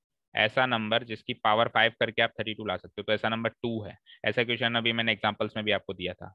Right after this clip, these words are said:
ये same यही question दे दिया था। तो ऐसा नंबर टू है तो मेरा answer हो जाएगा टू। भाई टू की पावर फ़ाइव थर्टी टू होती है ना,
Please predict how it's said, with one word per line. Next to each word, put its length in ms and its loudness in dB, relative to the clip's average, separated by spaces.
ये 140 2
same 240 0
यही 160 2
question 280 -10
दे 100 -4
दिया 180 -8
था। 120 -18
तो 480 -8
ऐसा 160 2
नंबर 260 0
टू 240 -6
है 80 2
तो 100 -8
मेरा 220 0
answer 220 -8
हो 60 -6
जाएगा 220 -8
टू। 160 -20
भाई 680 -8
टू 200 -2
की 120 2
पावर 240 6
फ़ाइव 240 2
थर्टी 180 0
टू 120 -8
होती 240 0
है 80 4
ना, 140 0